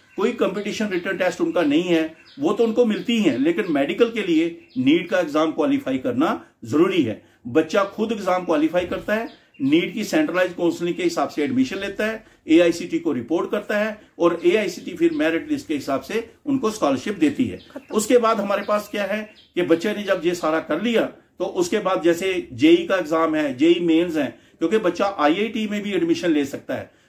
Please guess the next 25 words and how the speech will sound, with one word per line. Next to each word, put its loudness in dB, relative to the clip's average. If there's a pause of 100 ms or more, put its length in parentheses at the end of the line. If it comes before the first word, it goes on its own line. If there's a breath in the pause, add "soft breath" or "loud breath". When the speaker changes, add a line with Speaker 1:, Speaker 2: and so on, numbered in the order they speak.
(100)
Speaker 1:
बच्चा 2
जो 0
है 2
सेंट्रल -2
जो 2
स्पॉन्सर, -2 (240 loud breath)
अ, -2
इंपॉर्टेंट 2
के, -2
इंपॉर्टेंस -2
के -6
इंस्टीट्यूशन -2
है -4 (180 loud breath)
उनमें 2
एडमिशन -2
भी 2
ले 4
सकता -8
है, -8 (200 loud breath)
लेकिन 2
उनके 0
जो 0
अपने 0
टेस्ट -2
हैं, -4